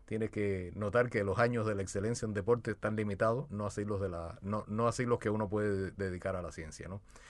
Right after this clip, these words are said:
Y había un caso, había un, había un, hubo en los años setenta y ochenta un atleta extraordinario, que era corredor de cuatrocientos metros con valla, y se pasó más de diez años sin perder una carrera.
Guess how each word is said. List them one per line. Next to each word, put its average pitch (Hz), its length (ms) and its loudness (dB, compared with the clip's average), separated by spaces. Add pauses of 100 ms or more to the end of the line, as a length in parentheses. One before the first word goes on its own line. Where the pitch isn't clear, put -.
(320)
Y 101 80 2
había 156 160 6
un 160 80 2
caso, 143 300 2
había 120 200 2
un, 117 420 -2 (640)
había 117 420 4
un, 117 200 2
hubo 120 260 4
en 113 60 2
los 104 140 2
años 123 240 2
setenta 123 420 4
y 110 40 2
ochenta 113 400 2
un 110 100 2
atleta 120 320 6
extraordinario, 101 680 2 (400)
que 85 120 -6
era 92 340 0
corredor 95 480 0
de 87 300 -4
cuatrocientos 101 580 0
metros 120 220 0
con 104 160 -2
valla, 110 400 4
y 98 100 -4
se 98 140 -2
pasó 127 420 0
más 123 280 2
de 127 100 4
diez 120 180 0
años 135 240 0
sin 104 160 -2
perder 110 300 2
una 110 160 0
carrera. 87 360 -4